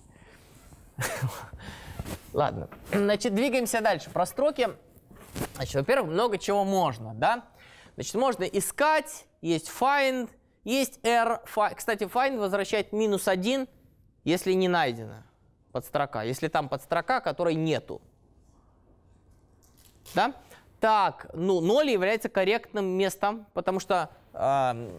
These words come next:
это будет, если вернется ноль, то это будет значить, что вот эта подстрока, она находится в самом начале. Так,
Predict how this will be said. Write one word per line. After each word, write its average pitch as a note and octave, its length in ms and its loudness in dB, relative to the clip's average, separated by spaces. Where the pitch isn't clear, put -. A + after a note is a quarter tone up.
это F3+ 240 0
будет, F3+ 320 0
если F#3 300 0
вернется F#3 440 0
ноль, C4 200 4
то A3 80 0
это F3 100 0
будет F3 160 0
значить, A#3 220 -2
что - 80 -2
вот F#3 160 0
эта F#3 140 0
подстрока, F#3 640 0
она F3 220 -2
находится G3 360 0
в - 40 -16
самом F3+ 400 0
начале. A#2+ 480 -4
Так, F3 400 2